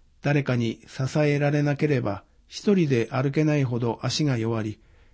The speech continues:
二階に家があった団地には帰れませんでした。長女である私の家に身を寄せていましたが、私も仕事を持つ身。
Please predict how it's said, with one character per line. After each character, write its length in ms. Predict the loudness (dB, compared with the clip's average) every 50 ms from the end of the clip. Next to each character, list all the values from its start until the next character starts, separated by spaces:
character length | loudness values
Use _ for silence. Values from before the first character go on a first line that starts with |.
| -20 -10 -4
二 140 | -4 -2 2
階 260 | 2 4 4 6 4
に 260 | 4 4 2 2 0 -2
家 260 | -2 0 2 2 2
が 160 | 2 2 0
あ 20 | -2
っ 80 | -4
た 160 | -4 -6 -4
団 240 | -2 -2 -2 -2 -2
地 180 | -2 -2 0 0
に 120 | 2 2
は 200 | 0 -2 -4 -6 -12
帰 240 | -12 -8 -4 -2 0
れ 100 | 0 2
ま 120 | 2 0 0
せ 160 | 0 0 0
ん 80 | 0
で 120 | 0 -2 -4
し 100 | -6 -8
た。 180 | -8 -10 -10 -14 _ _ _ _ _ _ _ _ _ _ _ _ _ _ _ _ _ _ _ _ _ _ _ _ _ -8
長 260 | 0 2 2 4 4
女 140 | 4 2 2
で 120 | 2 2
あ 100 | 0 0
る 200 | 0 0 -2 -2 -4
私 340 | -6 -2 -2 -2 0 0 0
の 180 | 0 0 0
家 240 | -2 -2 0 0 2
に 220 | 2 0 0 -2 -4
身 220 | -4 -2 0 2 2
を 140 | 0 0 0
寄 120 | -2 0
せ 140 | 0 0 0
て 120 | 2 2
い 100 | 2 2
ま 120 | 2 2 0
し 100 | -2 -4
た 100 | -4 -4
が、 200 | -4 -6 -6 -10 _ _ _ _ _ _ _ -10
私 360 | -10 -6 -4 -4 -2 0 2
も 140 | 2 2 2
仕 140 | 0 0
事 320 | 0 0 0 0 0 0 2
を 60 | 2
持 160 | 2 0 -2
つ 140 | -2 -4 -2
身。 240 | -2 -2 -2 -4